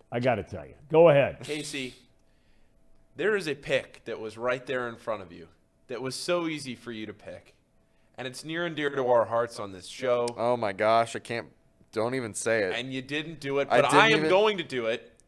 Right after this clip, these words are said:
Speaker 1: Thank God,
Speaker 3: 'Cause
Speaker 1: Paul.
Speaker 2: I am
Speaker 1: You
Speaker 2: going
Speaker 1: would
Speaker 2: to
Speaker 1: have
Speaker 2: do it.
Speaker 1: thought, you
Speaker 3: I
Speaker 1: would have thought that's where Casey went, but no, never mind. Go ahead,
Speaker 3: I
Speaker 1: Paul, please.
Speaker 2: If you're gonna give me three points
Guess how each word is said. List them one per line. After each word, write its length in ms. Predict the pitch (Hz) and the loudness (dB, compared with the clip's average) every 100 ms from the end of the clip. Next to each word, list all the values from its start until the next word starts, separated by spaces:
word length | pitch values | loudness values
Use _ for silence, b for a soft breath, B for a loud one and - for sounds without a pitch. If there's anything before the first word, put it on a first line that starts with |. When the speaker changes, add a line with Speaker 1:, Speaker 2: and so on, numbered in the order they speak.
| _ - - | _ -20 -4
Speaker 1:
Thank 380 | - 170 180 - | 4 8 6 6
God, 360 | 160 147 131 110 | 10 12 12 10
Speaker 3:
'Cause 120 | 170 | 8
Speaker 1:
Paul. 80 | 110 | 8
Speaker 2:
I 120 | 98 | 8
am 120 | 226 135 | 8 8
Speaker 1:
You 80 | 185 | 10
Speaker 2:
going 260 | 226 254 | 12 12
Speaker 1:
would 160 | 247 247 | 12 12
Speaker 2:
to 60 | |
Speaker 1:
have 80 | 240 | 12
Speaker 2:
do 40 | 131 | 12
it. 20 | |
Speaker 1:
thought, 520 | 226 202 185 175 - | 12 12 12 12 10
you 220 | 135 165 202 | 4 10 12
Speaker 3:
I 80 | |
Speaker 1:
would 80 | 220 | 12
have 140 | 226 - | 10 10
thought 380 | 196 185 175 | 12 12 12
that's 260 | 185 170 - | 10 6 6
where 180 | 170 160 | 6 6
Casey 500 | - 170 147 165 156 | 6 4 4 4 4
went, 360 | 139 143 131 | 4 2 2
but 180 | 147 190 | 4 4
no, 340 | 175 143 131 139 | 6 4 4 2
never 300 | 147 151 175 | 2 2 2
mind. 340 | 139 123 123 | 4 2 2
Go 180 | 151 165 | 4 6
ahead, 180 | 135 123 | 4 2
Speaker 3:
I 80 | |
Speaker 1:
Paul, 300 | 120 117 107 | 2 2 2
please. 380 | - 127 127 123 | -2 -2 0 2
Speaker 2:
If 160 | 147 147 | 0 0
you're 200 | 185 208 | 0 2
gonna 220 | 220 214 | 2 0
give 280 | 190 214 160 | 2 2 2
me 200 | 151 139 | -4 -8
three 360 | - 160 185 | -10 -6 -6
points 640 | 185 190 185 143 - - | -4 0 2 4 2 -2